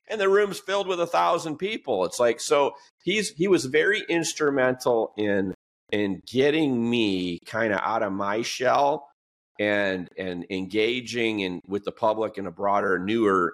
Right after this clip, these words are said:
n-, you know, new, new kind of format. And he's the one who hosted the original Empire Builder seminar. And so, you know, he created the stage.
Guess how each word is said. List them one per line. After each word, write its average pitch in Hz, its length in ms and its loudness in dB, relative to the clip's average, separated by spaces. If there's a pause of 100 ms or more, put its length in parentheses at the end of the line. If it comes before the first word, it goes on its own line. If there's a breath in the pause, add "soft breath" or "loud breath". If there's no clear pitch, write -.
n-, 87 180 -4
you 87 80 -6
know, 85 60 -4
new, 104 300 0
new 110 120 2
kind 107 240 -4
of 85 80 -8
format. 92 720 -4 (320 soft breath)
And 117 260 2 (180)
he's 180 340 -4
the 185 100 0
one 131 220 2
who 117 140 0
hosted 101 640 0
the 117 140 0
original 98 600 0
Empire 95 560 0
Builder 85 440 0
seminar. - 800 -4
And 82 180 -12
so, 104 540 2 (520)
you 104 100 -6
know, - 160 -2
he 143 260 -2
created 139 580 2
the 127 60 -4
stage. 87 760 0